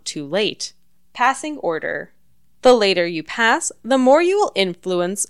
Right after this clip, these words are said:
the provost's move, if you have desires, of course. The provost is extremely important to determine which players will be activated and how fast the scoring will come.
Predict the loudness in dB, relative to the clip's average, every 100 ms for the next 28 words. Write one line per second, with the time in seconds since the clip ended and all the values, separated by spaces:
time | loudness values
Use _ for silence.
0 | -4 -4 0 -2 0 -4 -6 -6 -6 0
1 | 0 0 -4 -18 _ _ -2 -2 0 -6
2 | -6 -4 4 4 4 -2 -12 -10 -10 -10
3 | -14 -16 _ _ -14 -4 0 2 2 0
4 | -4 -6 -4 -6 -6 -6 -6 -6 -8 -2
5 | -2 -2 -6 -6 -6 -6 -6 -4 -4 -6
6 | -4 -2 -2 -4 -2 2 2 0 -4 -10
7 | -4 -2 -2 0 0 0 -8 -8 -6 -4
8 | -6 _ _ _ -6 -4 0 4 4 4
9 | 4 4 0 -8 -6 -2 0 0 -2 -8
10 | -6 -2 -2 -6